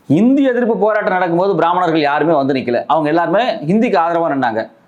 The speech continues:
அப்ப அவன் வந்தேரின்னு தான் சொல்லுவான். தமிழ்நாட்டு மண்ணுல தமிழ் மொழியை பாதுகாக்கிறதுக்காக ஒரு பெரும் போராட்டம் நடக்கும்போது, அந்த போராட்டத்துல நீங்க பங்கு பெறல அப்படின்னா,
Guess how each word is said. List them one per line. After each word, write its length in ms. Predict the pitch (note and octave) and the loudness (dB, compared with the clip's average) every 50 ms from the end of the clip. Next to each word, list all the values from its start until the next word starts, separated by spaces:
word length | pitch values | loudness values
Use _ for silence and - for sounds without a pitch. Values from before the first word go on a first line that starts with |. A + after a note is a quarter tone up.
| _ _ _ | _ _ _
அப்ப 200 | - - - E3+ | -6 -2 0 0
அவன் 220 | D#3+ D3 C3 C#3 D#3 | 2 2 2 0 2
வந்தேரின்னு 320 | E3 F3+ F3 E3 F#3 F3 | 0 0 0 0 -2 -2
தான் 20 | |
சொல்லுவான். 300 | - - A2+ G#2 F#2 - - - - _ _ _ _ _ _ _ _ _ _ _ _ - | 0 0 0 0 0 -2 -6 -14 -20 _ _ _ _ _ _ _ _ _ _ _ _ -8
தமிழ்நாட்டு 640 | - A2 A2+ D3 F#3 G3 G3+ G#3+ G#3 G#3 F3+ D3+ D3 D3 | -2 0 0 2 2 2 2 0 0 0 0 0 0 2
மண்ணுல 280 | D3 C#3+ C3 B2+ D3 G#3+ A#3+ - - - - - _ _ _ _ _ _ _ _ _ _ _ _ _ - | 2 2 2 2 2 2 0 -2 -6 -10 -16 -20 _ _ _ _ _ _ _ _ _ _ _ _ _ -2
தமிழ் 260 | - D#3 F#3+ A#3+ B3+ | 0 0 2 2 2
மொழியை 300 | A3 F#3 F#3 F#3+ G#3 G#3 | 2 2 2 2 2 2
பாதுகாக்கிறதுக்காக 920 | E3 - D#3+ F3+ F#3+ F#3+ F#3 F3+ D3+ D#3 D3 C#3 C3 C3 C3 C3+ E3 G#3+ | 2 2 2 2 2 2 2 2 2 0 0 0 2 2 2 2 2 2
ஒரு 180 | A3 G3+ E3+ - | 2 2 0 0
பெரும் 280 | - F3 G3 C4 C4 | 0 0 0 0 2
போராட்டம் 380 | A#3 A3+ G#3+ G3+ G3 - F3+ E3 | 2 2 2 2 0 0 0 0
நடக்கும்போது, 500 | D3 D#3 F3 E3+ E3 D#3 C#3 C3 D#3+ G3 | 0 0 0 0 0 0 0 2 2 2
அந்த 120 | G#3 F3 | 0 0
போராட்டத்துல 540 | - - E3 G3+ A3+ A#3+ A#3+ A#3 A3+ G#3+ G#3+ | -2 0 0 2 2 2 0 0 0 0 0
நீங்க 200 | G3 F#3+ E3+ D#3 | 0 0 0 -2
பங்கு 440 | D3+ D#3 - E3+ F3 G#3 B3 C4+ C#4+ | -2 0 0 0 2 2 2 2 2
பெறல 220 | A3+ A#3 G3+ F#3+ | 2 2 2 2
அப்படின்னா, 360 | F#3 D#3+ C#3 B2+ A#2+ A2+ A2 | 2 2 0 0 0 0 2